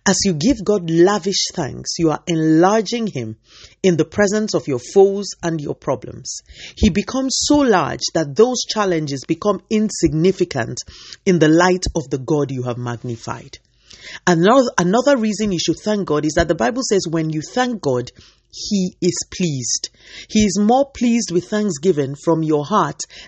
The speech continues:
than he is with any offering or sacrifice you can drag to any earthly man-made altar.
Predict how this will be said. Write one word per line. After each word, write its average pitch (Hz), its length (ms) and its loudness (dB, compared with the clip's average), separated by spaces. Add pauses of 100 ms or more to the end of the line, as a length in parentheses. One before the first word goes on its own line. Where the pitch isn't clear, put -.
than 180 160 2
he 185 260 0
is 233 140 -2
with 180 200 0
any 247 320 0
offering 127 520 -4 (420)
or 175 80 6
sacrifice 170 720 0
you 143 60 -8
can 139 260 -8
drag 156 380 0
to 135 160 -2
any 151 380 -2 (340)
earthly 170 380 4
man-made 143 580 -2
altar. 120 440 -6